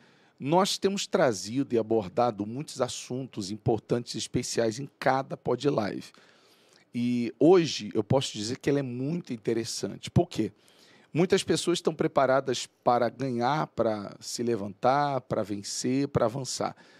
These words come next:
Mas o que que você pode aprender com as perdas? É isso mesmo. Porque existe uma superação diante das perdas. E a gente vai falar isso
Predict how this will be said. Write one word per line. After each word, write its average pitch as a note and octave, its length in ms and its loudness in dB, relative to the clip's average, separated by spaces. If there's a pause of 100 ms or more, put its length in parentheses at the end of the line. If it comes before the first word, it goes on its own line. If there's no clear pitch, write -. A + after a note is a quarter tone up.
(340)
Mas - 640 -4 (520)
o - 40 -20
que - 80 -10
que - 140 -14
você A#3 200 0
pode D3+ 400 2
aprender C3+ 720 -2 (360)
com F3 120 -4
as D#3+ 200 -4
perdas? - 1120 -6
É D3 60 -6
isso - 180 -6
mesmo. A2+ 340 -4 (480)
Porque C3+ 440 0
existe C#3 460 -4
uma D3 120 -2
superação D3+ 840 -2 (300)
diante C3+ 320 -4
das B2+ 180 0
perdas. G#2 460 -4
E C#3+ 60 2
a D3 40 2
gente E3 160 -6
vai D3+ 120 2
falar B2+ 280 2
isso B2+ 280 -4